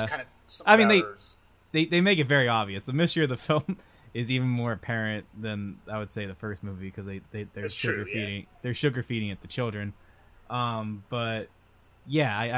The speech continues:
Speaker 2: I, I don't know. I mean, I don't think this is her, <laughs> her, her peak, her best performance of anything. But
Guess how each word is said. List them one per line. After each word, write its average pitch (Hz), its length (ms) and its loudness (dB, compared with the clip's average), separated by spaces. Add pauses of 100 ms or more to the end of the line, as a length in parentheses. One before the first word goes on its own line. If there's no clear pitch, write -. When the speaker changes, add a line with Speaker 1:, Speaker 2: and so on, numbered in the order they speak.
Speaker 2:
I, 139 160 0
I 170 40 6
don't 156 120 4
know. 120 80 0
I 143 100 2
mean, 170 140 4
I - 20 4
don't 202 140 2
think 160 100 -2
this 131 140 -4
is 107 100 -8
her, 110 240 -2 (340)
<laughs> - 300 -20
her, 131 220 -2 (180)
her 127 140 0
peak, 165 360 2
her 117 120 -2
best 117 240 -4
performance 117 400 -6
of 104 80 -8
anything. 104 320 -6
But 101 180 -10